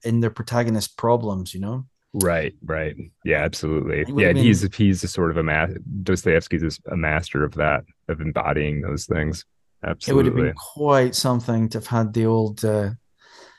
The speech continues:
Speaker 1: Dostoevsky-Tarkovsky
Speaker 2: Yeah.
Speaker 1: combo.
Speaker 2: <laughs> It would, it
Speaker 1: <laughs> It
Speaker 2: would
Speaker 1: would
Speaker 2: have
Speaker 1: have been,
Speaker 2: been.
Speaker 1: it would have been,
Speaker 2: Absolutely.
Speaker 1: it would have been a good team. Although,
Speaker 2: Yeah.
Speaker 1: you know, you know, yeah, yeah, yeah.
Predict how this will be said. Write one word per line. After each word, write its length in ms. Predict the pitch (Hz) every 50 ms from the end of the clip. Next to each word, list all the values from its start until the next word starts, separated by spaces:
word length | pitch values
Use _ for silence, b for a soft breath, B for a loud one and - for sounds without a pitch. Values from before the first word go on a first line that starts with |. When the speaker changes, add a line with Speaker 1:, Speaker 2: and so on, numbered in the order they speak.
| b b _
Speaker 1:
Dostoevsky-Tarkovsky 1400 | 123 120 113 - - 113 110 110 113 113 110 - - - 117 107 - - 117 101 - - - 123 113 - - - -
Speaker 2:
Yeah. 240 | _ _ _ - -
Speaker 1:
combo. 580 | 120 117 127 127 120 113 107 92 87 87 - _ _ _ _ _ _
Speaker 2:
<laughs> 380 | 107 98 - - 113 101 - -
It 120 | 127 123 113
would, 220 | 101 104 101 - -
it 180 | - 160 139 -
Speaker 1:
<laughs> 40 | 165
It 0 |
Speaker 2:
would 140 | 143 - 117 123 165
Speaker 1:
would 140 | 160 165 131
Speaker 2:
have 0 |
Speaker 1:
have 120 | 170 165
been, 160 | 131 135 120 135
Speaker 2:
been. 140 | 123 104 - - - 82 - - -
Speaker 1:
it 60 | 175
would 180 | 170 170 165 156
have 100 | - -
been, 120 | 92 95
Speaker 2:
Absolutely. 100 | 92 85 B B B B B B B B B -
Speaker 1:
it 60 | 156
would 120 | 156 160 156
have 60 | 143
been 100 | 143 139
a 40 | 135
good 280 | 131 160 151 127 123
team. 340 | - - 170 170 160 139 117 B B B B B B B
Although, 260 | - 180 175 185 190
Speaker 2:
Yeah. 100 | 190 202
Speaker 1:
you 80 | 208 220
know, 400 | 220 220 208 - - 151 156 160 - _ _
you 140 | 170 185 190
know, 260 | 190 185 190 190 190 _ _ -
yeah, 300 | 196 214 240 233 - 214 - _
yeah, 180 | 214 214 226 220 - _
yeah. 180 | 196 190 202